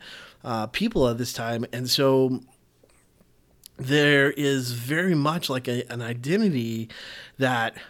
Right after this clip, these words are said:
um, there are those that are, that are arraying themselves very much as enemies of God. They're very much, they're coming across, they're saying, "We are, we want to eradicate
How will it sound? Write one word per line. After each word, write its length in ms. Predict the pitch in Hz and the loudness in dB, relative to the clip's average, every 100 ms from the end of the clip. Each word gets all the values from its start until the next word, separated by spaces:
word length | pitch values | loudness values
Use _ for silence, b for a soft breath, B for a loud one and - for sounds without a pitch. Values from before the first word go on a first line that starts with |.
| - | -12
um, 540 | 117 107 110 107 104 - | -8 -6 -4 -4 -6 -2
there 120 | 135 | 0
are 120 | 127 | 0
those 340 | 123 139 175 147 | 2 2 2 0
that 100 | - | -2
are, 160 | 113 123 | -4 -4
that 180 | 123 | -2
are 160 | 120 117 | 0 -2
arraying 480 | 117 120 196 247 139 | -2 2 2 4 2
themselves 560 | 117 117 120 117 117 | 2 -2 -2 -2 -4
very 220 | - 135 151 | -2 2 4
much 200 | 131 131 | 2 0
as 160 | 117 - | -4 0
enemies 460 | 147 151 139 131 123 | 2 4 4 2 0
of 120 | 113 | -2
God. 360 | 123 120 - 85 | -2 -2 -4 -8
They're 160 | 107 | -8
very 440 | 113 117 131 151 160 | -8 -4 2 4 6
much, 260 | 151 143 | 4 2
they're 160 | 131 117 | 0 -2
coming 240 | - 147 | 0 0
across, 380 | 127 120 113 - | 0 -2 -4 -6
they're 80 | 113 | -4
saying, 420 | - 139 135 123 B B B - | 0 2 2 0 B B B -4
"We 140 | 135 | 2
are, 220 | 135 131 127 | 4 4 2
we 180 | 139 | 2
want 260 | 147 143 143 | 4 4 2
to 180 | - 127 | 0 0
eradicate 800 | 117 117 113 123 113 107 107 | 0 0 -2 -4 -4 -6 -6